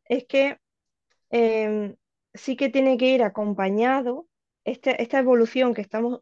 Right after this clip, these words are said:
viviendo ahora, que estamos en un, eh, viviendo, experimentando unos cambios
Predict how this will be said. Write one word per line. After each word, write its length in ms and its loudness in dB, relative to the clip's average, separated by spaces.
viviendo 500 0
ahora, 480 -4
que 80 -20
estamos 340 -6
en 100 -2
un, 160 -4
eh, 340 -4
viviendo, 500 0
experimentando 680 -4
unos 260 -6
cambios 420 -4